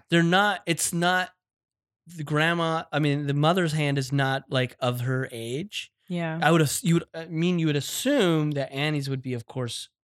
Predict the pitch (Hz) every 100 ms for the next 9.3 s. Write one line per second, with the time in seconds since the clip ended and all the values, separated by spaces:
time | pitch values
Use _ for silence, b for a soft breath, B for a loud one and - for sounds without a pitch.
0 | _ _ _ 131 - - 147 151 113 110
1 | 123 117 113 113 110 110 110 151 139 117
2 | - 185 165 151 156 170 180 202 170 170
3 | 160 151 135 165 147 139 143 139 143 120
4 | 143 160 139 131 - _ _ _ _ _
5 | _ _ _ _ _ _ _ _ _ _
6 | - 143 160 226 180 175 185 180 147 151
7 | 170 156 147 135 120 120 139 - 131 113
8 | 110 123 131 131 127 123 - 127 127 131
9 | 127 120 123